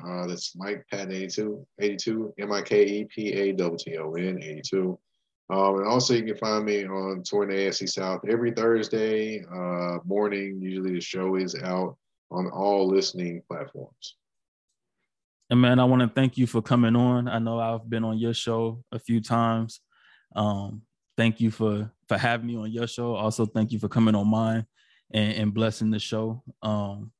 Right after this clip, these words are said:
Speaker 2: had a lot of fun. So
Speaker 1: Definitely.
Speaker 2: until next time, man, y'all be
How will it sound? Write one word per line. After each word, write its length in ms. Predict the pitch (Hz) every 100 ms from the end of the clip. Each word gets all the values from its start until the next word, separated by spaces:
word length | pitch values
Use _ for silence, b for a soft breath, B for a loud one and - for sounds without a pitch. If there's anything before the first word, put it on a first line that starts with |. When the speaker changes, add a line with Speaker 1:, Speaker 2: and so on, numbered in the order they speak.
| _ -
Speaker 2:
had 240 | 123 113
a 40 |
lot 180 | 110 104
of 100 | 104
fun. 340 | - 131 143 143 _ _ _ _ b b b b 180 - _ _ _ -
So 320 | - 113 107
Speaker 1:
Definitely. 240 | 107 - 107
Speaker 2:
until 300 | - 123 120
next 300 | 117 120 -
time, 280 | 120 117 117
man, 480 | 117 113 110 123 -
y'all 300 | 107 113 117
be 160 | 110